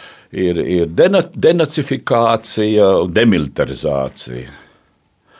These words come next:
Es saku, "Nu, definē denafis-, denacifikāciju, definē viņu." Un tad sākās tāda, nu, jā, dena-, nu, tad sākās tāda, jā, tāda runāšana. Bet tā nopietni runājot, Krievu motivācija līdz galam skaidra nav. Un tā motivācija nav skaidra vairāku iemeslu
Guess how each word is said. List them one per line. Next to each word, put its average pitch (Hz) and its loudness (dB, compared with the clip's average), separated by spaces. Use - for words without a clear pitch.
Es - -10
saku, 92 -2
"Nu, 87 0
definē 82 -2
denafis-, 117 -2
denacifikāciju, - -4
definē - -4
viņu." - -20
Un - -16
tad 131 -4
sākās 90 -6
tāda, 58 -12
nu, 85 -8
jā, 76 -8
dena-, 87 -4
nu, 71 -16
tad 78 -16
sākās - -12
tāda, - -20
jā, 57 -14
tāda 58 -12
runāšana. 62 -12
Bet 87 -2
tā 82 0
nopietni 104 0
runājot, 87 0
Krievu 107 0
motivācija 104 0
līdz 78 -4
galam 95 0
skaidra 82 -2
nav. 76 -2
Un 65 -6
tā 78 0
motivācija 127 2
nav 85 -2
skaidra 117 2
vairāku 98 2
iemeslu 65 -10